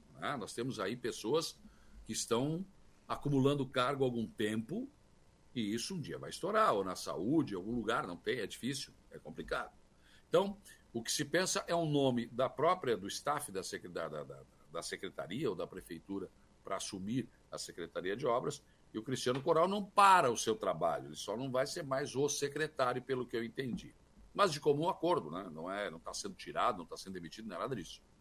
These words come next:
Eu conversei com ele o dia que ele esteve aqui na rádio, numa entrevista, foi com você, inclusive, Lucas. Conversei com ele no corredor, disse, "Como é que você tá aguentando?" Disse, "Cara, tá difícil, tava complicado." E é complicado,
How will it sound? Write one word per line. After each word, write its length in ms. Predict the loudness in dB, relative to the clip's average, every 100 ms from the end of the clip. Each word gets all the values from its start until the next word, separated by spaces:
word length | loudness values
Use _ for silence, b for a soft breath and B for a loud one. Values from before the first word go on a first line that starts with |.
| b b -4
Eu 120 | 0
conversei 420 | 0 0 0 0
com 120 | 0
ele 180 | 0 0
o 40 | 0
dia 160 | -4
que 80 | -6
ele 60 | -8
esteve 300 | -8 -6 -6
aqui 120 | -8
na 120 | -8
rádio, 280 | -6 -8 -8
numa 180 | -12 -14
entrevista, 520 | -16 -18 -10 -10 -10 -16 b b b -8
foi 100 | -8
com 120 | -2
você, 300 | 0 2 -2
inclusive, 420 | -2 -4 -4 -6
Lucas. 420 | -8 -10 -14 -16 -16 B B B -6
Conversei 320 | -2 0 0
com 120 | 2
ele 80 | 0
no 80 | 0
corredor, 380 | 2 2 2 0
disse, 100 | -2
"Como 180 | -2 0
é 100 | -2
que 60 |
você 80 | -4
tá 80 | -4
aguentando?" 360 | -2 -2 0 0
Disse, 120 | 0
"Cara, 380 | 0 2 2 -4 -10 -20 -8
tá 100 | -4
difícil, 480 | -4 -4 -6 -8 -12 -20 -20 _ -20 -16
tava 180 | -10 -8
complicado." 520 | -6 -6 -4 -2 -4 -10 -20 -20 b b
E 160 | 2 2
é 80 |
complicado, 580 | 2 -2 -2 2 2 0